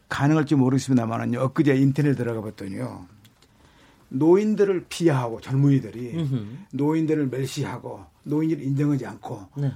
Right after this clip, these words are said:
Speaker 1: 노인들의
Speaker 2: 그런
Speaker 1: 인-,
Speaker 2: 말도 있습니다.
Speaker 1: 인권 침해라든가
Speaker 2: 네.
Speaker 1: 노인 학대 같은 것이 너무 편배되는데 그것이
Speaker 2: 네.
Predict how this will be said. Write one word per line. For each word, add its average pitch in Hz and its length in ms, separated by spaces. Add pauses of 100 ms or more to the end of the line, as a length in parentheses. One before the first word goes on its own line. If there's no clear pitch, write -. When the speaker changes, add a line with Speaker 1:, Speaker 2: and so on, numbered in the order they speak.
(200)
Speaker 1:
노인들의 175 640
Speaker 2:
그런 185 200
Speaker 1:
인-, 143 60
Speaker 2:
말도 160 320
있습니다. 147 340
Speaker 1:
인권 175 340
침해라든가 135 880
Speaker 2:
네. 139 180 (140)
Speaker 1:
노인 160 360
학대 - 280
같은 175 380
것이 156 220
너무 208 440
편배되는데 175 800
그것이 196 360
Speaker 2:
네. - 120